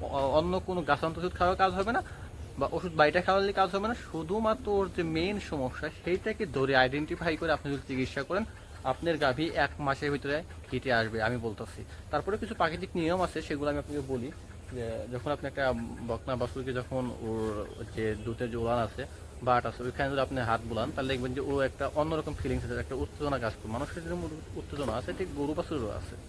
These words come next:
তো আমি আপনি, আপনি হয়তো ভিডিওতে দেখতেই পাচ্ছেন যে এরকম যদি আপনি যদি রেগুলারলি করতে পারেন, এ-, এ-, এরকম হয় কি, মানে অনেক সময় বলে না যে অকাল প্রাপ্য, মানে বয়স হয় নাই, but অনেক কিছু শিখা যায়। তো ও ওই ফিলটা নেয় যে হ্যাঁ, এরকম করতেছে, মানে ওর ভিতরে একটা ওরকম একটা ফিল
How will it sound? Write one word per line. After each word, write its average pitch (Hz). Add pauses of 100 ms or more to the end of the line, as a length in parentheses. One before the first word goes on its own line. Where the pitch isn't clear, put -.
(460)
তো 170
আমি 165
আপনি, 160
আপনি 135
হয়তো 135
ভিডিওতে 131
দেখতেই 135
পাচ্ছেন 135 (360)
যে 139
এরকম 175
যদি 175
আপনি 170
যদি 156
রেগুলারলি 156
করতে 156
পারেন, 135 (500)
এ-, 131
এ-, 147
এরকম 165
হয় 165
কি, 220
মানে 160
অনেক 160
সময় 175
বলে 160
না 185
যে 135
অকাল 151
প্রাপ্য, 131 (720)
মানে 117 (140)
বয়স 147
হয় 175
নাই, 170
but 156
অনেক 147
কিছু 147
শিখা 156
যায়। 104
তো 127 (140)
ও 175
ওই 170 (140)
ফিলটা 175
নেয় 143
যে 131
হ্যাঁ, 123
এরকম 131
করতেছে, 151
মানে 160
ওর 147
ভিতরে 160
একটা 156
ওরকম 151
একটা 151
ফিল 147